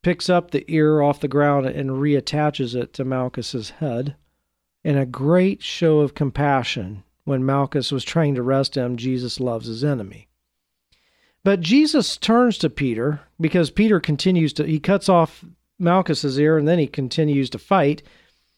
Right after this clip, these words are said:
And Jesus looks at Peter and says, "Peter, put down your sword,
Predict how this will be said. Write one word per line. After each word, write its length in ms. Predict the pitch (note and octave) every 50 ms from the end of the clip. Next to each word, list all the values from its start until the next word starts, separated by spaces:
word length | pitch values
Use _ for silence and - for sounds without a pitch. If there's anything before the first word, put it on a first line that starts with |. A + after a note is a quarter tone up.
| _ _ _ _ _ _ _ _ _ _ _ _ _ _ _ _ _ _
And 220 | - G#3 G3+ F#3+ F3+
Jesus 500 | E3 F3+ A#3+ C#4 C#4+ C#4+ D4+ B3 - - _ _ _ _
looks 340 | - G#3 G3 G#3+ G#3+ - -
at 140 | F3 - -
Peter 240 | - F#3 F3 E3+ E3+
and 100 | D#3 C#3
says, 320 | - F3+ D#3+ D3 C3 A#2+ - _ _
"Peter, 400 | - - G3+ G#3 G3+ G3 F#3+ F#3+
put 540 | F3+ D#3+ - - E3+ D#3+ C#3+ - - C#3+ C#3+
down 580 | D#3 D#3+ D#3+ E3+ F3+ F#3 F#3 F#3 F#3 F#3 F3 F3
your 320 | F3+ E3+ D#3 D#3 D#3 D#3 C#3+
sword, 540 | - - - C3+ A#2+ A#2+ A#2+ A#2+ - -